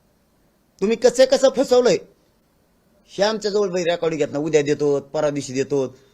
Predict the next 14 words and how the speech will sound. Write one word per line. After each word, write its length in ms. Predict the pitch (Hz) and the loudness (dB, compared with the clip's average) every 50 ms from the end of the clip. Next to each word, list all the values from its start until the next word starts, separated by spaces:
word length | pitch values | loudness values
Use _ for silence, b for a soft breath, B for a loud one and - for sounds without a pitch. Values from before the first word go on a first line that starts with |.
| b _ | b _
तुम्ही 140 | 208 208 202 | -2 0 0
म्हणता 220 | 208 220 214 254 254 | -2 -2 -2 -2 -2
ना 80 | 262 | -2
आम्ही 140 | 254 220 202 | -2 -2 -2
नाही 180 | 202 214 220 214 | -2 -2 -2 -2
म्हणलो 240 | 214 220 220 208 | -2 -2 -2 -2
होतो 140 | 180 160 185 | -2 -2 -4
सगळ्या 260 | 170 - 190 190 208 202 | -6 -4 -4 -2 -2 -2
सोयऱ्याचं, 400 | - 185 180 180 180 175 226 247 - - _ _ _ _ _ _ - | 0 0 0 0 -2 -4 -6 -6 -6 -10 _ _ _ _ _ _ 0
काही 160 | 180 180 160 | 0 0 0
जण. 140 | 160 180 202 - - _ _ _ _ _ _ _ _ _ _ _ _ _ _ _ _ _ _ _ _ _ _ _ _ _ _ _ _ _ _ _ _ _ _ _ _ _ _ _ _ _ _ _ _ _ _ _ _ _ _ _ _ _ _ _ _ _ _ _ _ _ _ _ _ _ _ _ _ _ _ _ _ _ _ _ - | 0 -2 -4 -6 -12 _ _ _ _ _ _ _ _ _ _ _ _ _ _ _ _ _ _ _ _ _ _ _ _ _ _ _ _ _ _ _ _ _ _ _ _ _ _ _ _ _ _ _ _ _ _ _ _ _ _ _ _ _ _ _ _ _ _ _ _ _ _ _ _ _ _ _ _ _ _ _ _ _ _ _ -6
तुम्ही 240 | 190 196 220 247 269 262 | -2 0 2 2 2 0
आमच्या 640 | - - - - 151 175 196 202 190 - 226 226 | -2 -6 -8 -6 -4 -4 -4 -4 -2 2 2 4
मागं 400 | 220 214 208 208 202 220 226 233 | 4 4 2 0 2 2 2 2